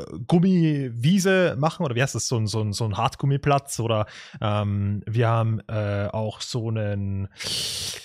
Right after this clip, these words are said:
äh, mit Fake-Gras, ne? Mit Fake-Gras, sondern also so Kunstrasen, Kunstrasen, so heißt das, und dann so zwei, drei Tore hin und, äh, vielleicht einem, einem, also so ein, so ein Tor mit so einem Basketballkorb drüber und sowas.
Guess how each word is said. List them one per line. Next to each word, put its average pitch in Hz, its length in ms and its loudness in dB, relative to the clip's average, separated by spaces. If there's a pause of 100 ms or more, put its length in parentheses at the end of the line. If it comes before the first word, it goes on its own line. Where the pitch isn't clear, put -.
(240)
äh, 95 1040 0
mit 95 180 -6
Fake-Gras, 127 1000 2
ne? 160 360 2
Mit 110 160 -2
Fake-Gras, 120 500 0
sondern 107 260 -2
also 104 160 -6
so 101 160 -4
Kunstrasen, 131 640 2
Kunstrasen, 110 400 0
so 120 100 2
heißt 120 160 0
das, 127 140 -2
und 117 220 -6
dann 107 120 -4
so 101 80 -10
zwei, 113 280 0
drei 110 160 -2
Tore 185 340 4
hin 156 340 2
und, 107 580 -4
äh, 98 440 0
vielleicht 120 260 0
einem, 110 200 2
einem, 104 340 -2
also 113 160 -2
so 113 140 -6
ein, 107 160 -8
so - 120 -8
ein 107 40 -4
Tor 170 320 2
mit 147 120 -4
so 123 120 -8
einem 104 100 -8
Basketballkorb 139 720 -2
drüber 139 220 -4
und 127 80 -6
sowas. 120 260 -2